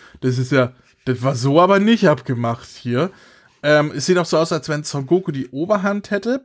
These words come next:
bis Vegeta bemerkt, „Moment, hier stimmt etwas nicht. Wenn die da kämpfen,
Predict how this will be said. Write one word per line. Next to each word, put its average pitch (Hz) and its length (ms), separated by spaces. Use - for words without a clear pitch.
bis - 400
Vegeta 180 420
bemerkt, 170 400
„Moment, 143 460
hier 117 140
stimmt 247 360
etwas 117 320
nicht. 113 180
Wenn 123 140
die 127 120
da 160 200
kämpfen, 131 560